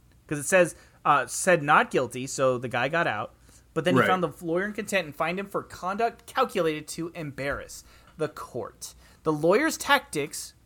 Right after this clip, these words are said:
Speaker 1: hold on, I got it. Oh yeah, it was, it was the defense lawyer. Yeah, so it's the guy that calculated
Speaker 2: Right.
Speaker 1: the whole thing. The lawyer's tactics were unusual and highly unethical, but not strictly forbidden in some circumstances. For example, the requirement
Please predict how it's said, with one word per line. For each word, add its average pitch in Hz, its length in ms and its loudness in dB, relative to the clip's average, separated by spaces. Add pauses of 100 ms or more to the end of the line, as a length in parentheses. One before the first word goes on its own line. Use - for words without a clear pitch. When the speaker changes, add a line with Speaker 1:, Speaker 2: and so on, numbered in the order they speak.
(420)
Speaker 1:
hold 107 140 -12
on, 104 100 -12
I 104 60 -14
got 104 180 -14
it. 104 60 -16 (540)
Oh 165 60 8
yeah, 160 180 6
it 156 60 -2
was, 156 340 -2
it 175 60 -4
was 151 160 -4
the 147 100 -10
defense 143 400 -6
lawyer. 104 180 -8
Yeah, 127 220 -4
so 131 160 -6
it's 117 140 -8
the 131 60 -8
guy 131 260 0
that 127 220 -4 (520)
calculated 117 360 6
Speaker 2:
Right. 120 80 -6
Speaker 1:
the 113 60 -8
whole 120 120 -8
thing. 117 180 -10 (300)
The 170 120 8
lawyer's 214 280 6
tactics 190 340 -4
were 170 80 -2
unusual 139 380 -4
and 147 80 -8
highly 131 320 -4
unethical, 151 600 -6
but 147 200 -6
not 160 340 4
strictly - 560 -6
forbidden 190 880 4 (260)
in 185 140 -2
some 226 240 4
circumstances. 170 800 -4
For 202 220 2
example, 208 400 2
the 160 100 2
requirement 220 480 0